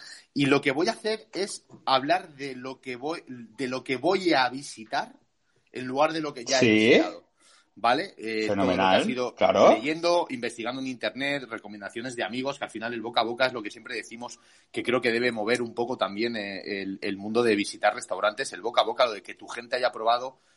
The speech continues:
Speaker 1: y que pase esto es como lo de generación en generación, ¿no? Y, y no me, y, y la, mi primera parada en San Sebastián, que además os voy a hablar de dos sitios que ya tengo la reserva,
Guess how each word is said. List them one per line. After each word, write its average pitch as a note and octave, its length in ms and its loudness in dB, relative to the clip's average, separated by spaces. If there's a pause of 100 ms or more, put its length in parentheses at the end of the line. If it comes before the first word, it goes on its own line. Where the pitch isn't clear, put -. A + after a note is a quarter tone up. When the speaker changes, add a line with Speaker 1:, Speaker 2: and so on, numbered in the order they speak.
(140)
Speaker 1:
y G#2+ 100 -10
que G#2+ 140 -8
pase A#2 260 0
esto A#2+ 180 -6
es C3 120 -8
como A#2 180 -8
lo G#2 80 -4
de G2+ 140 -8
generación A2 460 -8
en B2 60 -10
generación, G#2+ 520 -6
¿no? A#2 160 -12 (480)
Y, D3 420 4 (140)
y D#3+ 120 2
no D#3 140 2
me, A#3+ 120 -2 (100)
y, D3+ 320 0
y C3+ 360 -10
la, C#3 120 4
mi C#3 160 -2
primera C#3+ 320 0
parada A3 240 -2
en G#3+ 80 -12
San G3 160 -10
Sebastián, G#3 560 -10
que A#2+ 260 -8
además A#2+ 420 -6
os B2 140 -16
voy B2+ 80 -10
a E3 40 -4
hablar G3+ 160 -2
de G3 40 -10
dos G3 140 -8
sitios G#3+ 240 -12
que C3+ 80 -6
ya C#3+ 100 -4
tengo F3+ 160 -8
la C#3 100 4
reserva, A2 400 -12